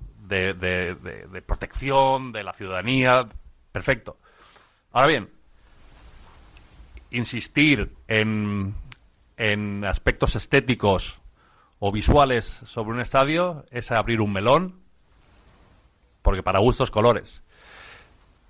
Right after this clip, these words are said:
Eh, has comentado lo del parking. El propio convenio no hablaba de un número de, de plazas de parking.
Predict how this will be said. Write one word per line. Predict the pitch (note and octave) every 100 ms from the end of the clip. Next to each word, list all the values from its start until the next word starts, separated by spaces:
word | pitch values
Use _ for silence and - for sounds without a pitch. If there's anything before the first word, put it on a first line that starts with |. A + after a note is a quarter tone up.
| -
Eh, | F#2
has | G2 -
comentado | - C3 A#2+ B2 B2
lo | A2+
del | G#2
parking. | B2 A#2+ G2 - - - - - - - -
El | F#2
propio | C#3+ F#3
convenio | B2+ G#2+ B2+ D#3 A#2 - - - -
no | G2+ A2
hablaba | A2 A2+ A2 G#2
de |
un | G#2
número | G#2+ G#2 G2 F#2+
de, | F#2+ F2+ G2+
de | F#2+
plazas | - F#2 F#2+
de | -
parking. | F#2 F2 -